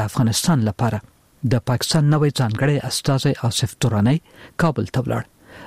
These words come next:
د طالبانو د بهرنیو چارو له سرپرست وزیر امیر خان متقي سره یې خبرې وکړې. تر دې لیدنې کتنې وروسته د طالبانو په اعلامیه کې د امیر خان متقي په وینا راغلي دي چې افغانان هیڅ چا ته ضرر نه رسوي او د دوی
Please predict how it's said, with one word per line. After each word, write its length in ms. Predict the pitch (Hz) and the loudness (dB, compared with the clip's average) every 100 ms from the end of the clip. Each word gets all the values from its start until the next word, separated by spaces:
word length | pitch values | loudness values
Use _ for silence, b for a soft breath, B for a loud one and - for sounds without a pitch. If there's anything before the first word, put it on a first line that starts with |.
| B | B
د 120 | 131 - | 2 2
طالبانو 360 | 143 135 156 143 | 2 2 2 2
د 80 | 127 | 0
بهرنیو 360 | 120 135 131 120 - | 0 2 2 2 0
چارو 240 | 135 127 107 | -2 0 -2
له 80 | - | -2
سرپرست 500 | 113 - 123 135 - | -4 -2 -2 -2 0
وزیر 260 | 117 139 120 | 0 2 2
امیر 200 | 110 - | 0 0
خان 180 | 139 107 | 0 0
متقي 360 | 107 - - 165 - | 0 -4 -4 -2 0
سره 180 | 139 | 0
یې 60 | 110 151 | 0 0
خبرې 240 | 135 104 | 0 0
وکړې. 260 | 101 - 123 - B B B B - | -2 -4 -6 -6 B B B B 0
تر 120 | 139 | 2
دې 100 | 160 160 | 2 0
لیدنې 260 | 151 135 123 | 0 -2 -2
کتنې 260 | 120 151 135 107 | -2 2 2 2
وروسته 320 | 123 - 123 | 0 0 0
د 100 | 110 117 | 0 0
طالبانو 380 | 107 110 117 | 0 2 0
په 180 | 101 120 | 0 -2
اعلامیه 340 | 110 107 110 147 | 2 4 2 2
کې 100 | 147 - B B B 131 | -2 -4 B B B 0
د 120 | 113 | 2
امیر 160 | 113 - | 0 0
خان 200 | 127 110 | 0 0
متقي 340 | - 120 - - | 0 -4 -4 -2
په 100 | 139 | 0
وینا 220 | 117 117 110 | 2 0 0
راغلي 280 | 90 127 143 - | 0 0 2 0
دي 60 | - B B - | -4 B B -2
چې 80 | |
افغانان 500 | 120 110 131 135 147 - | -2 0 2 2 2 0
هیڅ 100 | 196 - | -2 -2
چا 80 | 117 117 | -2 -2
ته 100 | - | 0
ضرر 300 | 113 120 117 110 | 0 0 2 2
نه 100 | 139 | 2
رسوي 340 | - 170 170 B B B B | 0 0 0 B B B B
او 80 | 123 117 | 0 0
د 100 | 120 | 0
دوی 100 | 170 | 2